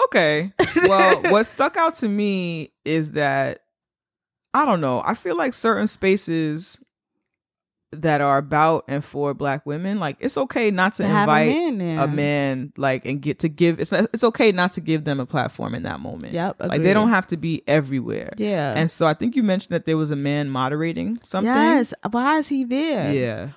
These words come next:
Speaker 2: Why the fuck is he there?
Speaker 1: Mm-hmm.
Speaker 2: And it's like, why do they have to be included in any conversation that we are having about
Speaker 1: Right.
Speaker 2: ourselves? It makes, I don't understand that. It makes
Speaker 1: Mm-hmm.
Speaker 2: no sense to me. When I went to watch, I'm like, "Okay, maybe he's gonna leave.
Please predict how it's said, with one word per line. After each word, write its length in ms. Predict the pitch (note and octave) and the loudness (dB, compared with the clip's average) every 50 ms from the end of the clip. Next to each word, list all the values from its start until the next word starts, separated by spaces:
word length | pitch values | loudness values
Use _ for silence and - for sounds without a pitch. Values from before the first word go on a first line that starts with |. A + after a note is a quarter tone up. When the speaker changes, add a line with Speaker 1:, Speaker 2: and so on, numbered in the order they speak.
| _ _ - | _ _ -4
Speaker 2:
Why 300 | G#3 G#3+ A#3 C4+ D4 D#4+ | 0 2 4 4 4 4
the 80 | F4 | 2
fuck 320 | E4 - - C#4 C4+ C4+ - | 0 0 0 0 0 0 -4
is 100 | B3+ - - | -12 -10 -8
he 100 | A3+ G3+ | -8 -8
there? 420 | F#3 F3 E3 E3 D3+ D3+ D3+ E3 | -4 -4 -2 -2 -2 -2 -2 -2
Speaker 1:
Mm-hmm. 260 | F3 E3+ E3 D#3 C#3+ D3 | -4 -4 -6 -8 -6 -4
Speaker 2:
And 160 | F3+ G#3+ G#3+ | -2 0 0
it's 160 | G#3+ A3+ - | 0 0 0
like, 480 | A#3 A3+ A3 G#3+ G3 F#3 F3+ - - - - - _ _ _ _ _ _ _ _ _ _ _ _ _ _ _ _ _ _ _ _ _ _ _ - | 0 0 2 4 4 2 0 -2 -8 -16 -20 -20 _ _ _ _ _ _ _ _ _ _ _ _ _ _ _ _ _ _ _ _ _ _ _ -16
why 380 | - F#3 F#3+ F#3+ G3 G#3 A#3 | -6 0 2 4 4 4 4
do 140 | B3 B3+ B3+ | 4 4 2
they 140 | A#3 A3 A3 | 2 2 2
have 240 | A3+ A3 F#3+ G3+ - | 2 2 0 0 0
to 120 | A#3 G3 | -2 -2
be 160 | F#3+ G3 F#3 F3+ | -2 0 0 0
included 480 | F3 F3+ - - G#3+ G3 F#3 F3+ F3+ | -2 -2 -2 -2 0 0 2 2 2
in 140 | F3+ E3+ D#3+ | 0 0 -2
any 200 | - F3 F#3 F#3 | -2 -2 -4 -2
conversation 640 | F#3 - G3+ F3+ F3 E3+ - - E3 E3+ F3+ - E3 E3 | -2 0 0 0 0 0 0 0 -2 -2 -2 -2 -2 -2
that 120 | D#3+ D#3+ | -2 0
we 100 | E3 D#3+ | 0 0
are 60 | D#3+ | 0
having 300 | F3 E3+ D3+ D3 D#3 D3+ | 2 0 0 0 -2 -4
about 240 | D#3 D3+ C#3 C3+ - | -4 -2 -2 -2 -2
Speaker 1:
Right. 60 | G#2+ C3+ | -2 -2
Speaker 2:
ourselves? 600 | D3+ D3+ - - - - F3+ F#3+ F#3+ - - - - _ _ _ _ _ _ _ _ _ _ _ _ _ _ - | -2 -2 -2 -2 -2 -2 -4 -6 -8 -10 -16 -20 -20 _ _ _ _ _ _ _ _ _ _ _ _ _ _ -6
It 100 | - G3+ | -2 2
makes, 400 | G#3+ G#3+ A3 A3 A3 - - - - - | 4 4 4 4 2 -2 -8 -6 -2 2
I 180 | F#3 F#3+ G#3 | 2 4 4
don't 160 | A3+ A#3+ A#3 F3+ | 4 4 4 4
understand 520 | A3 G#3+ G3+ G3 - - F3+ F3+ F3+ E3 | 2 2 0 -2 -2 0 0 2 2 2
that. 200 | D3 A#2 A2 - | 0 -2 -2 0
It 80 | - F#3+ | 0 2
makes 200 | G#3 G#3 G#3 D#3+ | 2 2 2 2
Speaker 1:
Mm-hmm. 60 | D#3+ | 0
Speaker 2:
no 120 | F#3+ F#3 F#3+ | 2 2 2
sense 200 | F#3+ G3+ G3 F#3+ | 0 0 -2 -2
to 100 | - F#3 | -2 -4
me. 100 | E3+ D#3 | -2 0
When 120 | D#3+ E3 E3+ | 0 2 2
I 60 | F3 | 2
went 160 | G#3 A#3 G#3+ | 2 0 0
to 100 | - A3+ | 0 0
watch, 420 | F#3 E3+ F3 F#3+ D#3 - - - - | 2 4 4 4 4 2 0 -2 -4
I'm 100 | E3+ E3+ | -2 -2
like, 360 | E3+ D3+ C#3 - - - - - - | -2 -2 -4 -4 -8 -12 -16 -14 -12
"Okay, 180 | F3+ - - - | -10 -8 -8 -8
maybe 260 | F#2+ D3+ F3+ G3+ A3+ | -6 -6 -6 -4 -6
he's 80 | A3+ A#3 | -6 -6
gonna 180 | A3+ G3+ F3 | -6 -8 -8
leave. 420 | E3 E3 D#3+ D#3 D#3+ G3+ A#3 A#3+ | -8 -8 -8 -6 -8 -8 -10 -12